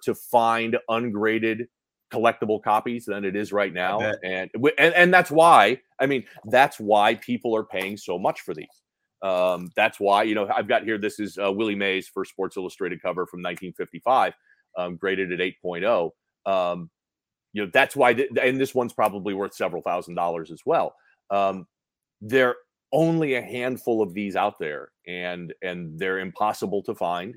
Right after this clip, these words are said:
Speaker 1: very difficult to find. And when you can get one of a big star in their first cover and a high grade, um, they're gonna sell for thousands and even tens and tens of thousands of dollars. Um, and it's because they're, they're really rare. So let, so t-, talk about it. Like, for, okay, so for example,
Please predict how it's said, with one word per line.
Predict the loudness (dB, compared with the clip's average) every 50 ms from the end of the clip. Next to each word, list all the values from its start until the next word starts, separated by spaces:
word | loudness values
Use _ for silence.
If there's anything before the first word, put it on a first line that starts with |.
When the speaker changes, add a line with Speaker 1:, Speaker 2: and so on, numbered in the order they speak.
| _
Speaker 1:
very | -20 -10 -2 0 0 2 0 0
difficult | -2 -4 -6 -6 -8 -8 -10 -10 -10
to | -10
find. | -8 -6 -6 -6 -6 -8
And | -8 -8 -8
when | -10 -10
you | -12 -12
can | -12 -10 -6
get | -6 -6 -6
one | -4 -4 -4 -4 -4
of | -4 -6
a | -6
big | -6 -6 -8 -8
star | -10 -6 -4 0 0 2 0 0
in | -2
their | -6 -8
first | -8 -6 -8 -8 -8 -6
cover | -4 -4 -2 -2 -2 -2
and | -4
a | -4
high | -4 -2 -4 -4
grade, | -4 -4 -6 -4 -2 -2 -4 -6 -8 _ _ _ _ -20 _ _ _ -4
um, | -2 -2 -2 -2 -4 -6 -10 -12 -12 _
they're | -4 -2 -2
gonna | -2 -4 -4
sell | -4 -2 -2 -2
for | -4 -6 -6
thousands | -2 0 2 2 0 0 -4 -6 -6 -6 -8 -8
and | -8 -6
even | -6 -6 -6 -6 -6 -8 -12 -14 _
tens | -8 -6 -6 -6 -8 -8
and | -10 -6
tens | -6 -6 -6 -6 -8
of | -6 -4
thousands | -2 -2 -2 -4 -6 -10 -12 -10
of | -2
dollars. | 0 2 2 2 0 -2 -6 -8 -12 _ -10 -8
Um, | -8 -8 -8 -10 -10 -10
and | -10 -10
it's | -10 -10
because | -14 -14 -6 -4 -4 -4 -2
they're, | -4 -4 -4 -6 -12 -20 _ _
they're | 4 6 6 6
really | 8 8 8 8 8 6
rare. | 6 4 4 6 6 6 6
So | 4 0 0
let, | 2 2 0 -2 _ -20 -20 _
so | 0 2 2 2 2 -2
t-, | -12 -18 -18 _
talk | 4 6 6 6 6
about | 4 4 4 4
it. | 2
Like, | -2 -2 -2
for, | -4 2 2
okay, | 4 4 4 0
so | 0 -2 -4
for | -4 -4
example, | -4 -4 -4 -4 -4 -6 -8 -14